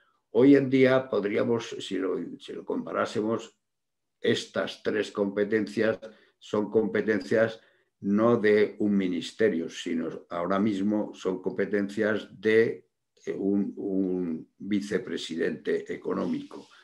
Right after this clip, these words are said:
desde, precisamente desde que se creó la vicepresidencia económica con Fuentes Quintana a la cabeza, ¿no?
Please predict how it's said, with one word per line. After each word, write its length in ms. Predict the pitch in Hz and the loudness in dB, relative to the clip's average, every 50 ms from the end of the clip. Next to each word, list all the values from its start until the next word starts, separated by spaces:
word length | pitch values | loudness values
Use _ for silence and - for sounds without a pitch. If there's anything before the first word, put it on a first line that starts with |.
| - - - _ - - _ - | -20 -20 -20 _ -20 -20 _ -8
desde, 720 | 87 87 85 78 - - 80 82 82 80 - - - - _ _ _ _ _ _ | -6 -6 -6 -6 -6 -4 -2 0 0 0 -2 -4 -8 -12 _ _ _ _ _ _
precisamente 680 | - - 85 - - - - 95 90 90 82 95 101 104 | -8 -8 -8 -8 -8 -6 -4 -2 -2 -2 0 2 2 4
desde 300 | 101 92 95 101 - - | 4 4 2 -2 -2 -2
que 100 | 92 - | -4 -4
se 180 | - - - | -4 -4 -6
creó 400 | - - - 90 104 107 98 87 | -6 -4 -2 0 2 2 0 0
la 140 | 90 90 87 | 0 -2 -2
vicepresidencia 920 | 85 85 82 - 82 - - - 85 85 - - 90 92 95 95 98 98 | -2 -4 -6 -6 -8 -8 -6 -8 -10 -8 -6 -4 -4 -2 -2 -2 -2 -2
económica 640 | 95 - 101 104 110 107 107 104 98 101 107 107 107 107 | -2 0 0 0 0 2 2 0 0 0 -2 -4 -2 -2
con 180 | 104 87 - | -2 -4 -4
Fuentes 460 | - - 95 92 - - 90 87 - | -2 -4 -4 -4 -4 -4 -8 -8 -8
Quintana 560 | - - 85 85 82 82 95 90 80 85 82 82 | -6 -6 -4 -4 -4 -2 -4 -4 -4 -4 -6 -8
a 20 | |
la 100 | 82 82 | -8 -8
cabeza, 460 | - 90 92 101 107 107 - - 76 | -6 -2 0 0 -2 -2 -4 -10 -8
¿no? 220 | 76 95 113 120 | -6 -6 -6 -6